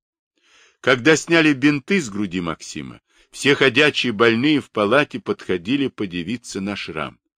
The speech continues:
На смуглой коже повыше правого соска розовел косой крест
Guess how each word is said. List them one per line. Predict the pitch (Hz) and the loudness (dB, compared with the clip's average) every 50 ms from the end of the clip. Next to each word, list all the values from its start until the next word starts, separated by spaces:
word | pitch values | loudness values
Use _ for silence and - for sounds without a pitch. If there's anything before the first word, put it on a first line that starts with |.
| _ _ _ _ _ - _ _ - | _ _ _ _ _ -20 _ _ -6
На | 95 110 127 120 | 0 0 0 0
смуглой | - - 110 120 156 165 131 107 104 101 92 85 | 0 -4 -2 0 2 2 2 0 -2 -2 -2 -4
коже | - - 151 180 185 131 107 98 | -4 2 4 6 6 4 2 -4
повыше | - - 92 95 107 127 120 - - - | -4 -2 -2 -2 -2 -2 -4 -6 -8 -8
правого | - - 90 110 117 107 95 85 82 82 | -6 -2 2 2 4 2 2 -2 -6 -10
соска | - - 82 76 - - - - 156 170 147 - _ _ _ _ _ _ _ _ _ - | -10 -12 -12 -12 -12 -16 -8 -4 -2 -2 -2 -2 _ _ _ _ _ _ _ _ _ -2
розовел | 101 104 120 110 110 135 131 120 156 185 185 156 | 2 2 2 4 4 4 4 6 6 6 6 4
косой | - - - 127 123 - - 156 165 160 139 | 2 0 0 0 0 0 0 0 2 2 0
крест | - - - 147 160 143 107 - - - - _ | -2 -4 0 2 4 4 4 2 -2 -10 -20 _